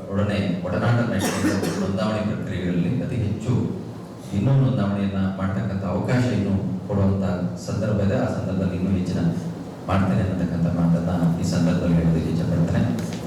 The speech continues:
ಹಾಗೇನೆ ಈಗೇನು ನೋಂದಣಿ ಆಗಿದೆ, ಆಗಿರ್ತಕ್ಕಂಥ ಎಲ್ಲ ಮತದಾರರನ್ನ ಈಗಾಗಲೇ ಒಮ್ಮೆ ಸಂಪರ್ಕಿಸುವಂತಹ ಕೆಲಸವನ್ನ ನಾನು ಮಾಡಿದ್ದೇನೆ, ತಮ್ಮಗಳಿಗೆ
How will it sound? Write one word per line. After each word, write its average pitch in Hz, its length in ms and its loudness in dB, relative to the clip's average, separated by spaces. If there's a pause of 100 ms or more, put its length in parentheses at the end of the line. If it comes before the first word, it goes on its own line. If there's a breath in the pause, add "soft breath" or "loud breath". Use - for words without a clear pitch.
(200)
ಹಾಗೇನೆ 127 360 4
ಈಗೇನು 117 600 0
ನೋಂದಣಿ 113 800 0
ಆಗಿದೆ, 120 760 0 (460)
ಆಗಿರ್ತಕ್ಕಂಥ 123 560 2
ಎಲ್ಲ 120 380 2
ಮತದಾರರನ್ನ 120 1120 0
ಈಗಾಗಲೇ 110 680 0 (260)
ಒಮ್ಮೆ 113 200 -2
ಸಂಪರ್ಕಿಸುವಂತಹ 110 920 0
ಕೆಲಸವನ್ನ 104 560 -2
ನಾನು - 180 -2
ಮಾಡಿದ್ದೇನೆ, 87 720 -2
ತಮ್ಮಗಳಿಗೆ 95 720 0